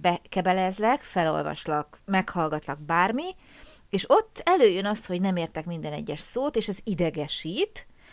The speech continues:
tehát nyilván megakaszt, mert én szeretném érteni, mert mondjuk az olvasásért magáért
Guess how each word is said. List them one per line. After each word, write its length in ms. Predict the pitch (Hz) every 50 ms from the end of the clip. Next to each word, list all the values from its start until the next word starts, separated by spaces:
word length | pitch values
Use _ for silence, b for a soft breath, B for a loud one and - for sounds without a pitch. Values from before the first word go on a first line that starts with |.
| b b -
tehát 380 | - 175 170 180 190 196 196 - 330
nyilván 360 | 415 466 254 180 170 165 170
megakaszt, 880 | 170 180 180 175 - 160 - - - 160 165 208 285 - - - - -
mert 240 | 214 208 208 208 -
én 80 | 226 226
szeretném 500 | 226 277 240 214 208 208 202 208 208 208 -
érteni, 640 | - 226 233 240 226 226 - - 156 170 180 208 233 226
mert 120 | - 190 202
mondjuk 220 | 220 226 226 220
az 80 | 226 226
olvasásért 720 | 233 233 226 202 196 - - 190 190 185 - 208 190 196
magáért 840 | 208 208 202 196 190 190 165 151 147 135 131 135 135 - - - -